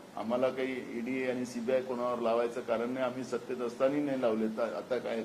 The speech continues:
हा विषय नाही आहे. व्यक्ती स्वातंत्र्य आहे. प्रकाशजी जे काही आपली भूमिका मांडतात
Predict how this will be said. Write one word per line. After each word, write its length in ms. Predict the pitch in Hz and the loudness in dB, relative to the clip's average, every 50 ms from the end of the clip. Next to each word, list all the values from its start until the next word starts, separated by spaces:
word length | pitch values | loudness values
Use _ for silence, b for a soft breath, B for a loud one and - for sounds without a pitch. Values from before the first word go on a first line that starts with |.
| 110 107 101 104 98 98 | -6 -8 -12 -10 -6 -4
हा 120 | 107 107 101 | -2 -2 -2
विषय 220 | 101 95 92 104 104 98 | -4 -8 -10 -10 -10 -8
नाही 200 | 87 85 85 87 | -8 -8 -10 -10
आहे. 140 | - - - - - - - - - - - - | -12 -12 -14 -16 -18 -20 -20 -20 -20 -20 -8 -4
व्यक्ती 300 | 107 113 110 - 196 202 | -2 -2 -2 -2 -4 -2
स्वातंत्र्य 520 | - 185 175 175 - - - - 95 92 | 2 4 4 4 2 0 -6 -2 2 2
आहे. 80 | 92 92 - - - - - - - - - | 4 4 2 -2 -6 -10 -14 -18 -20 -12 -8
प्रकाशजी 500 | 110 95 - 123 127 127 120 113 135 139 | -8 -4 -2 -2 -2 -2 -2 -4 -4 -4
जे 160 | 131 113 123 | -2 -4 -4
काही 180 | 123 131 127 127 | 0 2 2 2
आपली 240 | 117 - 120 123 | 2 2 0 0
भूमिका 480 | 120 110 101 110 107 107 110 107 110 123 | 0 -2 -2 -6 -6 -4 -4 -2 0 0
मांडतात 440 | 107 98 92 98 98 - 120 117 | 0 -2 -2 -6 -4 -2 -2 -2